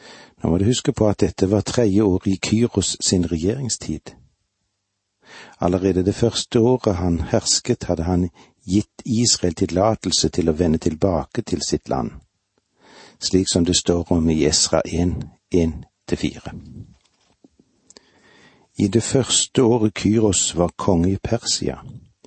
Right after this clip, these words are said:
ble han tilskyndet av Herren til å sende ut en kunngjøring for at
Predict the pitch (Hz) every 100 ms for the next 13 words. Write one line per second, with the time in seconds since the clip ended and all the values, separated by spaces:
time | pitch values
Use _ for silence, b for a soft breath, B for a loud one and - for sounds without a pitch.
0 | B B B - 87 90 90 - 117 117
1 | - 107 90 82 92 - 104 87 107 -
2 | 87 90 - 87 92 95 107 107 90 87
3 | - 117 95 80 113 110 71 - _ _
4 | _ - 85 - _ 107 -